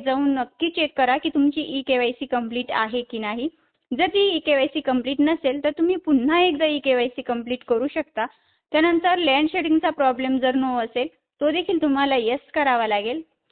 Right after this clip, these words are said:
महत्त्वाचं म्हणजे तुमचं आधार हे बँकेला लिंक असणं खूप गरजेचं असतं, कारण आता जर आपण सरकारी योजनेचा लाभ घेत असोल, तर तुम्हालाही माहीत आहे हा लाभ हा डीबीटीद्वारे आपल्या खात्यात येत असतो आणि डीबीटीद्वारे, अ, लाभ शेतकऱ्यांच्या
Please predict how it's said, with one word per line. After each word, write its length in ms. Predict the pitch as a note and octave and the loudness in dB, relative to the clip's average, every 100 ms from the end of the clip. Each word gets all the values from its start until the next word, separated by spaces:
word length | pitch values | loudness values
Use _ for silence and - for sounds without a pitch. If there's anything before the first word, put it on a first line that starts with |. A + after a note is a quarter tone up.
| - | -8
महत्त्वाचं 560 | A#3+ C4 D4+ E4+ E4+ | -4 -2 0 0 2
म्हणजे 320 | E4+ D#4+ D#4+ F4+ - - - | 4 4 2 -4 -10 -16 2
तुमचं 260 | C#4+ C#4+ F#4 | 4 4 2
आधार 460 | - A3+ - D4+ | -2 -4 0 0
हे 100 | F4+ | 0
बँकेला 580 | C#4+ C4 A#3+ B3 C4+ C4+ | 0 0 -2 0 0 2
लिंक 320 | C4 A#3+ C#4 | 0 -2 -2
असणं 260 | C4+ D4 E4 | -2 0 0
खूप 200 | F4 C#4 | 0 -4
गरजेचं 520 | A#3 A#3 G#3 G#3+ G#3+ G#3+ | -2 -2 -2 -4 -4 -6
असतं, 220 | - - _ _ _ - | -8 -14 _ _ _ -2
कारण 240 | E4+ F#4+ | 0 2
आता 200 | F#4+ F#4 | 0 0
जर 140 | F4+ G4 | 0 2
आपण 240 | D#4+ - D#4+ | 2 0 0
सरकारी 340 | D4 B3 C4 | 0 0 0
योजनेचा 520 | C4+ A#3+ B3 A#3+ A#3+ A#3+ | 2 0 -2 -6 -4 -2
लाभ 300 | A#3 A3 G#3+ | 0 -2 -2
घेत 260 | C4+ C4 | -4 -2
असोल, 300 | A#3+ - A#3 C#4+ _ _ _ - | -4 -4 -8 -8 _ _ _ 0
तर 200 | D#4+ E4+ E4+ | 2 2 2
तुम्हालाही 420 | D4+ C#4 C4+ D4+ | 4 4 2 4
माहीत 260 | D#4+ D4 C#4 | 2 2 0
आहे 220 | C4 A#3+ | -2 -2
हा 260 | C#4+ D#4 E4 | -2 0 0
लाभ 420 | C#4+ B3 A#3 C4+ | 0 2 2 0
हा 180 | D4 E4 | 0 0
डीबीटीद्वारे 840 | C#4 C4+ B3+ - D4 B3 A#3 B3+ | 0 -2 -4 -4 -4 0 2 2
आपल्या 240 | D#4 D#4+ D#4+ | 0 0 -2
खात्यात 240 | D4 B3 A3+ | -2 -4 -4
येत 200 | A3 G#3+ | -6 -6
असतो 340 | G#3 - - _ _ _ - | -10 -12 -18 _ _ _ -2
आणि 200 | C#4+ F#4 | 2 2
डीबीटीद्वारे, 760 | F4 C#4+ D4 E4+ D#4+ D4+ D#4+ F#4 - | 0 -2 -4 0 2 2 0 -4 -6
अ, 260 | G#3+ A3+ A3+ | -4 -4 -2
लाभ 300 | B3+ B3+ D4+ D#4+ | 0 0 -2 -4
शेतकऱ्यांच्या 580 | C#4+ - C4 C#4 D4 | -6 -4 -4 0 0